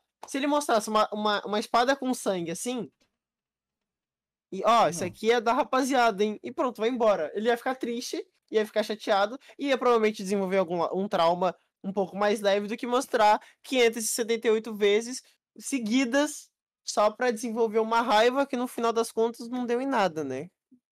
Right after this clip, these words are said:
Speaker 2: E, mano, eu, assim, vou, eu vou entrar aqui em algo polêmico, mas todo mundo aqui concorda que o maior vilão de Naruto é Konoha, né?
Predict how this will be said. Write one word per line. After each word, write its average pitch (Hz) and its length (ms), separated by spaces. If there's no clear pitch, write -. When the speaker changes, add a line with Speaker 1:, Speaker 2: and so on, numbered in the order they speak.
Speaker 2:
E, 175 60
mano, 220 240
eu, 139 360
assim, 156 560
vou, 147 380
eu 147 60
vou 156 100
entrar 208 240
aqui 214 260
em 202 40
algo 196 220
polêmico, 147 560
mas 156 540
todo 240 200
mundo 254 200
aqui 220 160
concorda 202 480
que 208 100
o 208 40
maior 185 260
vilão 208 240
de 185 140
Naruto 196 540
é 214 60
Konoha, 156 560
né? 117 200